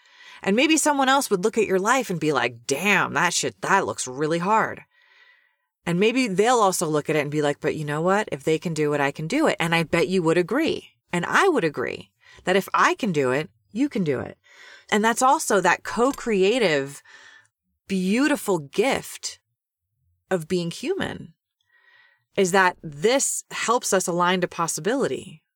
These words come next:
when we see others do things. It's, it's actually highly scientific. There have been, like, studies and, and you can, you can research this. You can actually Google it really easily. I can't remember the exact term for it, but it's like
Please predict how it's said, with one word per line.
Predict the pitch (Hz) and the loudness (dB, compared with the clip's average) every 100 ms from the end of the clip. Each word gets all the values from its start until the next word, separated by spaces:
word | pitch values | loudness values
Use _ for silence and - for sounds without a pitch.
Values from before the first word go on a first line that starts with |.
| _ | _
when | 165 175 | -4 -2
we | 170 | -2
see | - 202 196 | -2 0 0
others | 175 160 151 147 | 0 2 0 0
do | - 202 | -2 -4
things. | 214 - - - - - _ - - | -4 -8 -10 -12 -14 -14 _ -20 -6
It's, | - 185 - | -2 0 0
it's | 202 | 2
actually | 240 - 233 180 143 | 2 2 0 -2 -2
highly | - - 214 262 247 | -4 0 0 2 0
scientific. | 190 214 180 160 233 - 160 135 - | 0 2 2 0 -2 0 0 0 0
There | 196 | 2
have | 180 | 2
been, | 165 190 185 | 0 -2 0
like, | 170 147 | -2 -2
studies | - - 202 208 196 | -2 0 2 2 0
and, | 165 151 147 - | -2 -4 -8 -6
and | 170 | -4
you | 175 | -2
can, | 175 165 | -2 -4
you | |
can | 180 170 | -2 0
research | 269 311 131 - | 0 2 0 -2
this. | 123 | -4
You | 165 | -2
can | 185 | 0
actually | 208 202 165 | 0 0 0
Google | 185 175 | 2 2
it | 123 | 0
really | 151 151 | 0 0
easily. | 233 175 143 139 | 0 0 -2 -4
I | - | -8
can't | - - | -12 -10
remember | 196 190 | -4 -2
the | 175 | -2
exact | 160 160 - | -2 -4 -4
term | 214 247 | -4 -4
for | - 156 139 | -2 0 0
it, | 147 | 2
but | 185 | 0
it's | 185 - | 0 0
like | 180 | 0